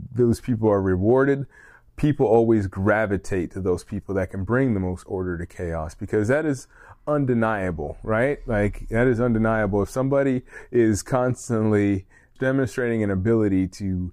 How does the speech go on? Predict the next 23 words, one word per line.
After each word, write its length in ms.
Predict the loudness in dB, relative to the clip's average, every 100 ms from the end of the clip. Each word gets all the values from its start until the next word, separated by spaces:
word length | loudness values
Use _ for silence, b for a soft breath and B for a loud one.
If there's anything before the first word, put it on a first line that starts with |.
| B B -8
uh, 180 | -8
fix 400 | -8 -8 -8 -8
the 140 | -4 -2
world, 560 | 0 0 0 -4 -8 -10
right? 300 | -4 -2 -2
If 100 | -2
they're 180 | -2 -2
<laughs> 300 | 0 -2 -2
constantly 460 | -2 -2 -2 -2 -2
demonstrating 520 | 0 -2 -2 -2 0
an 60 |
ability 540 | 0 2 2 2 2 0
to, 140 | -4 -8 B B B
uh, 220 | 0 2
find 400 | 2 0 0 0
things 240 | -2 -2 0
that 100 | 0
are 60 |
broken 600 | 0 0 0 0 -4 -6 -10 b b
and 220 | -6 -6
put 160 | -2 0
'em 140 | 0
together, 640 | 0 0 0 2 0 -2